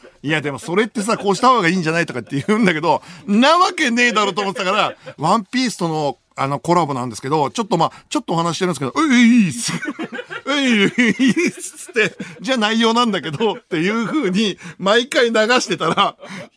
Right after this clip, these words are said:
いつの間にか石井からラインにロゴが送られてきて、え？あいつ趣味で作ってんのかなと思ったんだけど、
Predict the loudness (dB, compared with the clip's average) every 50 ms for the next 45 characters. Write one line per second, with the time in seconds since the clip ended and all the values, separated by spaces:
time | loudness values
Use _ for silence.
0 | _ -4 -4 -4 -4 -4 -4 -4 0 0 0 -2 -2 -2 -2 -2 -2 -2 -4 -6
1 | -8 -6 -2 -2 0 0 2 0 -2 -2 -6 -12 _ -20 -20 -10 -4 -2 0 2
2 | 2 0 0 -2 -2 -2 -2 -2 -2 -4 _ -20 _ _ _ _ _ _ 0 2
3 | 2 2 2 2 2 2 2 2 2 0 0 0 0 -2 -6 -2 0 0 0 0
4 | -2 -8 -12 _ -20 -20 _ _ _ _ _ _ _ _ _ -8 -8 -8 -8 _
5 | _ _ -20 _ _ _ _ _ _ _ _ _ _ -2 -2 0 -2 -4 -2 -2
6 | -2 -2 -2 -2 -2 0 -2 -2 0 0 0 0 0 0 0 0 0 -2 -2 -4
7 | -6 -4 -4 -4 -4 -4 -2 0 0 0 -2 -4